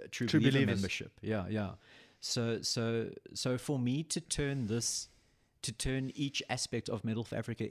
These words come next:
Speaker 1: into a money-making enterprise, it's not part of the agenda. It never
Speaker 2: Sure.
Speaker 1: has been. You know, people have often, you know, people who care for me,
Speaker 2: Mm-hmm.
Speaker 1: a-, and I'm not talking family and stuff, I'm talking people in the scene.
Speaker 2: Yeah.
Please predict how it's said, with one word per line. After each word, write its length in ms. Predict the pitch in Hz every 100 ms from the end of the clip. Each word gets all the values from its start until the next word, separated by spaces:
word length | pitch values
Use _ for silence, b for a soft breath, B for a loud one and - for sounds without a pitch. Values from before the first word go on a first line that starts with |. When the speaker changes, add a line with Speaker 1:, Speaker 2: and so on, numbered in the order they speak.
| -
Speaker 1:
into 220 | 113 120
a 40 |
money-making 760 | 101 101 120 98 98 - 101 -
enterprise, 760 | 110 127 - 107 87 - - - _ -
it's 180 | -
not 320 | 120 147 - -
part 220 | 135 139
of 140 | 123
the 160 | 117 110
agenda. 460 | 98 107 127 -
It 80 | - - 98
never 60 | 101 135
Speaker 2:
Sure. 80 |
Speaker 1:
has 240 | 110 117 -
been. 240 | 92 90 B B B
You 80 | 135
know, 60 | 123
people 380 | 165 180 202 185
have 260 | 165 151 -
often, 440 | 135 - 180 160
you 80 | 139
know, 80 | 131
people 380 | - 147 156 120
who 220 | 123 113
care 280 | - 185 170
for 180 | -
me, 240 | 87 - - _ _ 131
Speaker 2:
Mm-hmm. 180 | 117
Speaker 1:
a-, 40 | -
and 200 | - 156
I'm 80 | 165
not 140 | 214
talking 240 | 170 123
family 500 | 95 107 113 123 120
and 100 | 101
stuff, 200 | - 92 -
I'm 80 |
talking 260 | 110 160 170
people 280 | 190 180 175
in 160 | 170
the 80 | 156
scene. 340 | - 208 180 170
Speaker 2:
Yeah. 180 | 139